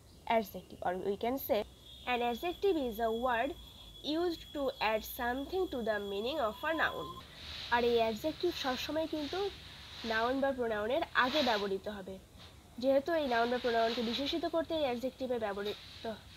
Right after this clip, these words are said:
বা adjective ব্যবহার করা হয়, তাই সেটা সবসময় নাউন বা প্রোনাউনের আগে ব্যবহৃত হবে বা আগে বসবে।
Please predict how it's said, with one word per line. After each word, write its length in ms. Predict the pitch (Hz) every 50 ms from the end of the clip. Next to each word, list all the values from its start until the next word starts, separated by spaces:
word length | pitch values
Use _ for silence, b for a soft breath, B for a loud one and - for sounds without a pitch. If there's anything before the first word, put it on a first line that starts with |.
| - -
বা 140 | 214 214 202
adjective 460 | - 202 214 220 208 254 247 247 247 226
ব্যবহার 320 | 214 196 202 214 208 208
করা 180 | - 196 196 208
হয়, 160 | 226 311 359 - - - - - - - - - -
তাই 140 | 240 233 233
সেটা 200 | 254 240 240 233
সবসময় 480 | 247 233 214 208 247 240 277 349 415
নাউন 300 | 359 247 180 190 202 202
বা 80 | 202 202
প্রোনাউনের 480 | 202 202 196 196 196 196 208 269 339 403 - B B B B B B B
আগে 220 | 233 233 233 240
ব্যবহৃত 420 | 226 208 185 175 180 170 165 - 190
হবে 200 | 185 170 180 180 190 214
বা 160 | 208 214 202 196
আগে 200 | 208 208 220 196
বসবে। 340 | 175 165 160 - - 160